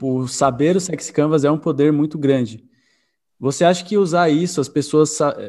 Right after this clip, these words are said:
saberem disso, né, esse conhecimento, como que usa e como que eletri-, eletrifica o cérebro das pessoas, existe algum lado mais moral, assim, da parada, de, da galera usar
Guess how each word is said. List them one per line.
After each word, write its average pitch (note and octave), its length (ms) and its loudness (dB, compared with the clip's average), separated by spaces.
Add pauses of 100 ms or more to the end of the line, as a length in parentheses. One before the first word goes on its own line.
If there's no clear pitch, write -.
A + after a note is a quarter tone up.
(120)
saberem C#3+ 680 0
disso, C3+ 420 0
né, B2 140 0
esse C3 140 -6
conhecimento, B2+ 1080 -2
como C#3 240 -4
que D3 140 0
usa C3 500 2
e A#2+ 60 -2
como C#3 180 0
que C#3+ 100 -4
eletri-, C3+ 360 -4
eletrifica C3 600 -6
o B2+ 40 -8
cérebro B2+ 200 -2
das B2 140 -4
pessoas, A#2 540 -8 (420)
existe D3+ 240 0
algum G#3 160 0
lado D3+ 260 2
mais C3+ 420 0
moral, C#3 420 2
assim, C3+ 240 -2
da B2 100 0
parada, B2+ 420 2
de, A#2 540 -2
da A2 300 -8
galera B2 260 2
usar A#2+ 260 -2